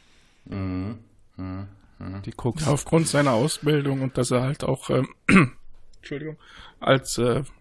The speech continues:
Speaker 3: ähm, als, äh, Kunstschreiner ja auch
Speaker 1: <laughs>
Speaker 3: Uhren gebaut hat,
Speaker 1: Ja,
Speaker 3: ne?
Speaker 1: ja.
Speaker 3: Hatte er dadurch natürlich die Erfahrung.
Speaker 1: Genau, genau. Er hat eine Bombe, ähm, konzipiert, die, äh, verbunden war mit einem Uhrwerk,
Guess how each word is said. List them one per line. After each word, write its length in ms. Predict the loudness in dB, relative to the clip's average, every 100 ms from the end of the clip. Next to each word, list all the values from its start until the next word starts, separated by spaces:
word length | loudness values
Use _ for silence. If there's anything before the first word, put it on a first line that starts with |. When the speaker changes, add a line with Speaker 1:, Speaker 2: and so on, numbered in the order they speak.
| -20 -20 -6
Speaker 3:
ähm, 400 | -4 -2 -4 -8 -12 -20 -20 -20 -8
als, 380 | -8 -6 -6 -4
äh, 200 | -4 -4
Kunstschreiner 840 | -2 0 0 -2 0 2 4 2 0 -10 -20 -6 4
ja 100 | 4
auch 120 | 4
Speaker 1:
<laughs> 40 |
Speaker 3:
Uhren 300 | 6 8 8
gebaut 420 | 2 2 2 2
hat, 200 | 0 -2 -12 _
Speaker 1:
Ja, 180 | -2 -2
Speaker 3:
ne? 80 | -4 _ _
Speaker 1:
ja. 80 | -8
Speaker 3:
Hatte 200 | -6 -2
er 80 | 0
dadurch 500 | 0 0 0 -2 -4
natürlich 400 | -8 -6 -6 -4
die 320 | -4 -6 -6 -14 -20 -12 -4
Erfahrung. 600 | 0 4 4 2 -2 -4 -10 _ -18 -18 -20 -10
Speaker 1:
Genau, 380 | -6 -4 -6 -8 -14
genau. 360 | -16 -14 -14 -16 -20 -20 -14 -6
Er 80 |
hat 160 | -4 -4
eine 80 | -4
Bombe, 640 | -2 0 0 -2 -2 -4 -8
ähm, 440 | -10 -8 -8 -10 -12
konzipiert, 800 | -8 -6 -6 -12 -6 -4 -4 -8 _ _ -6
die, 460 | -2 0 -2 -4 -10 -10
äh, 280 | -8 -8 -8
verbunden 440 | -8 -4 -4 -4
war 120 | -4
mit 160 | -4 -4
einem 160 | -6
Uhrwerk, 560 | -6 -4 -4 -4 -6